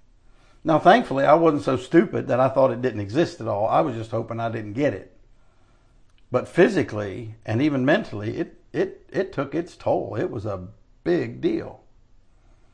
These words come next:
Thankfully, I didn't get hospitalized. Probably would have if I'd actually gone, you know, and had somebody check me out, but instead I just isolated.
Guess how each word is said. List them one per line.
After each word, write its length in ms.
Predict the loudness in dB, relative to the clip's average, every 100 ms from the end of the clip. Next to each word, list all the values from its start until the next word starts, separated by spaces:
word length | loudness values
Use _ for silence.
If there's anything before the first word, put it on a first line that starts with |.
| -20 _ -8
Thankfully, 400 | 2 2 4 6
I 60 | 6
didn't 200 | 6 4
get 220 | 0 0
hospitalized. 720 | -2 -2 -2 -4 -2 -4 -8 -16
Probably 640 | -10 6 8 8 6 2 2
would 240 | 4 6
have 280 | 4 -2 -10
if 180 | -6 2
I'd 140 | 4
actually 320 | 6 4 0 0
gone, 480 | 4 4 2 -2
you 100 | -6
know, 200 | -6 -6
and 180 | -6 -8 -14 _ _ _ _ _ -20 -20 -20 -20 _
had 240 | -10 -8 -6
somebody 240 | -4 -4
check 260 | -2 -4 -2
me 80 | -2
out, 320 | -2 -2 -6
but 60 |
instead 260 | -6 -4 -6
I 60 | -4
just 240 | -4 0
isolated. 600 | -2 -2 -10 -12 -14